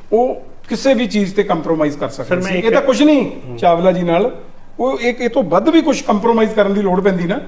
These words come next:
Speaker 2: ਜੀ।
Speaker 1: ਤਾਂ ਉਹ ਵਿਸ਼ਵਕਰਮਾ ਜੀ ਨੇ ਕਰ ਲੈਣਾ ਸੀਗਾ।
Speaker 2: ਓਹੋ।
Speaker 1: ਕਿਉਂ?
Speaker 2: ਹੂੰ।
Speaker 1: ਕਿਉਂਕਿ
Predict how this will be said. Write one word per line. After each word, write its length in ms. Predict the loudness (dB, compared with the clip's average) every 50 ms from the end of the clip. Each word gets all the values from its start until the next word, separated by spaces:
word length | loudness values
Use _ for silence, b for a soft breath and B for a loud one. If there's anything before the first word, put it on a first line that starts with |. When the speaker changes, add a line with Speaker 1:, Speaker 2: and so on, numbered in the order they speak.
| -10 -8
Speaker 2:
ਜੀ। 160 | -8 -8 -8 -8 -6 -2
Speaker 1:
ਤਾਂ 100 | 0 2
ਉਹ 320 | 2 2 2 2 2 2 2
ਵਿਸ਼ਵਕਰਮਾ 340 | 0 0 0 2 2 2 2
ਜੀ 80 | 2
ਨੇ 80 | 0 0
ਕਰ 160 | 0 0 -2
ਲੈਣਾ 220 | -2 -4 -6 -6
ਸੀਗਾ। 280 | -8 -8 -8 -8 -10 -10 -8 -4
Speaker 2:
ਓਹੋ। 100 | 0 2
Speaker 1:
ਕਿਉਂ? 200 | 2 4 4 2
Speaker 2:
ਹੂੰ। 420 | 0 -2 -6 -12 -16 -16 -14 -10 -6
Speaker 1:
ਕਿਉਂਕਿ 400 | -4 -4 -2 0 2 2 2